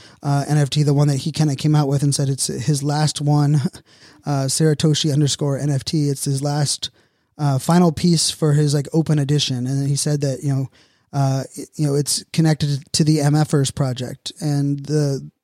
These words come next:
the idea is that that account that is run by, uh, you know, it's someone that is anonymous, uh, is now deleting their account,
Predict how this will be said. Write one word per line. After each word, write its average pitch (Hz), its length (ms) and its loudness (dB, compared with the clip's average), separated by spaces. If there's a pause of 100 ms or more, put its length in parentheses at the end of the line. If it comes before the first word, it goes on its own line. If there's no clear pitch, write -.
(320)
the 143 240 -2
idea 151 360 4
is 139 140 2
that 143 180 0
that 143 280 -4 (460)
account 160 500 2 (100)
that 147 140 -2
is 131 400 -2
run 151 300 2
by, 143 300 2 (100)
uh, 139 260 -4
you 156 80 0
know, 139 100 -2
it's 143 120 -4
someone 147 220 2
that 143 100 2
is 139 220 -2
anonymous, 147 680 0 (460)
uh, 143 200 0
is 143 160 0
now 156 140 2
deleting 151 420 2
their 147 160 2
account, 151 440 0